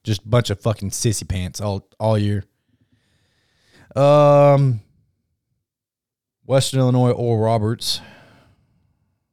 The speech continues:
Don't care. Yeah. So the only games I give a shit about today is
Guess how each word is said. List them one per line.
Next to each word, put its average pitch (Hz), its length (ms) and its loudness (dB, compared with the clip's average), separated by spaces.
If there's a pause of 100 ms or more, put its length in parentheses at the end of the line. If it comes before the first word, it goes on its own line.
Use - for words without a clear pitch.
(680)
Don't 92 200 -10
care. 90 300 -10 (1400)
Yeah. 90 260 -10
So 113 160 -6
the 123 60 -4
only 143 160 0
games 135 200 0
I 131 80 2
give 123 120 0
a 107 40 -6
shit 123 160 -2
about 113 200 -2
today 113 320 0
is 104 400 -2